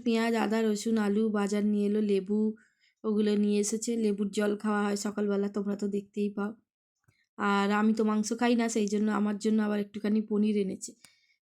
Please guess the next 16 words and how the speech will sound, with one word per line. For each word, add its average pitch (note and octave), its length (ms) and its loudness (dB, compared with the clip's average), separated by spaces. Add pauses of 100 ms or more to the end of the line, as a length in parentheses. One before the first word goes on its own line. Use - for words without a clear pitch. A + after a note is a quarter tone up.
(120)
তো G#3+ 40 -8 (200)
আমি G#3 180 2
বললাম, A3+ 200 2
"পনির A3 360 2
আর A3 100 0
কেন A3 260 0
নিয়ে G#3 220 2
এলো?" G3 180 2
বললো, A#3 160 0
"না, B3 140 4
তুমি A3+ 240 2
পনির G3+ 360 0
খাবে।" - 240 -12 (840)
আর G#3 200 -2
এখানে G#3+ 320 2
দেখো G#3 360 -2